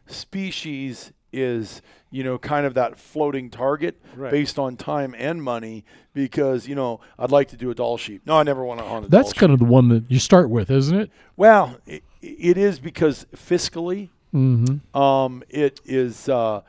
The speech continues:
Speaker 1: um, I, I guess even if you have money, it's one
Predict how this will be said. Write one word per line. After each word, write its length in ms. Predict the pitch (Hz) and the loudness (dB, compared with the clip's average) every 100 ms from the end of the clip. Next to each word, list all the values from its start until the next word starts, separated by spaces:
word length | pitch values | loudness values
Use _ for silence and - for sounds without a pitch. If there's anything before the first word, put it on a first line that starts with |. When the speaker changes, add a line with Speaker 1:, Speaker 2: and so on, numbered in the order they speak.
| _ _ - | _ _ -8
Speaker 1:
um, 500 | 120 120 113 113 - _ _ - | -4 -4 -6 -12 -20 _ _ -4
I, 140 | 139 - | -4 -2
I 60 | 131 | -2
guess 380 | 143 139 - - | 0 0 -2 -12
even 240 | 143 143 | -12 -10
if 140 | 156 143 | -10 -4
you 60 | |
have 180 | 127 135 | 2 2
money, 300 | 135 147 160 | 2 -6 -8
it's 200 | 143 120 | -12 -16
one 300 | - 135 135 | -12 -10 -10